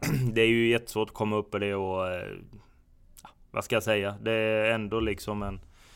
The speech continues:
Ja, en bra säsong rent hockeymässigt tycker jag väl kanske det är min bästa. Eh, sen, ehm, vill man ju alltid göra mer poäng, man vill alltid... Vad ska man säga, prestera bättre, men samtidigt så... Eh,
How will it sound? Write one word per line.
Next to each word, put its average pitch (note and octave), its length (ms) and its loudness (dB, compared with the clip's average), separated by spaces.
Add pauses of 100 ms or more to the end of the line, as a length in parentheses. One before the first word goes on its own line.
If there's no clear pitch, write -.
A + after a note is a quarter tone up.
(1200)
Ja, D3+ 200 10
en C#3 100 4
bra C#3 200 6
säsong C#3+ 420 2
rent B2+ 220 0
hockeymässigt A#2 460 -2
tycker B2+ 220 -2
jag A2+ 40 0
väl A2+ 80 -4
kanske A2+ 240 -2
det A2 60 4
är A2 40 0
min G#2 160 -4
bästa. G#2+ 420 -4
Eh, F#2+ 680 -10
sen, A2 400 -4
ehm, G#2+ 460 -4 (680)
vill B2 140 -2
man C3+ 100 4
ju C3+ 60 8
alltid B2 260 4
göra B2+ 140 4
mer A#2 180 -6
poäng, B2 220 -4
man B2 140 -4
vill A#2 140 -2
alltid... A2 880 -4 (720)
Vad G#2 120 -16
ska A2 120 -10
man G#2+ 80 -8
säga, G#2 220 -6 (320)
prestera A2+ 420 2
bättre, A2+ 400 0
men G#2 140 -4
samtidigt G#2+ 460 -6
så... G#1+ 480 -8
Eh, A1 340 -10